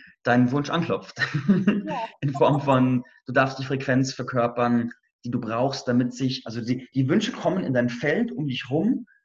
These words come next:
Speaker 1: aber sie kommen nur zu dir rein, in dein inneres Feld, wenn die Frequenz passt.
Speaker 2: Ja. Mhm.
Speaker 1: Mhm. Dann haben wir besprochen, dass Gedanken und Gefühle wir meistens nicht aus uns heraus produzieren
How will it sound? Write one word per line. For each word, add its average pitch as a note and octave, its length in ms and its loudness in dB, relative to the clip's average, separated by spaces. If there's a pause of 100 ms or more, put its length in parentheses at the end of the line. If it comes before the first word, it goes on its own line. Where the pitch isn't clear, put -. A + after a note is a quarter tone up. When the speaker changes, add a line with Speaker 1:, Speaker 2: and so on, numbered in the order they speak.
(140)
Speaker 1:
aber C#3 140 -2
sie D3 100 -2
kommen D#3+ 260 2
nur G3 200 2
zu F#3 120 -4
dir C#3 220 0
rein, F#3+ 440 0 (380)
in F#3 320 2
dein B2 140 0
inneres F3+ 340 -2
Feld, E3 440 -2
wenn C#3+ 240 0
die C3+ 60 -2
Frequenz C3 360 -4
passt. - 320 -20 (1300)
Speaker 2:
Ja. G#3 140 -10 (600)
Mhm. G3+ 240 -16
Speaker 1:
Mhm. A2+ 540 -4 (760)
Dann D#3 160 0
haben F3+ 120 -2
wir E3 60 0
besprochen, D#3 600 -4
dass A#2 320 -8 (500)
Gedanken C#3 340 -2
und C#3+ 160 -4
Gefühle F#3 460 -4
wir C3 100 2
meistens B2+ 600 -6
nicht C3 440 0
aus B2 160 -2
uns C3 200 -4
heraus C3 320 -4
produzieren D#3 800 -4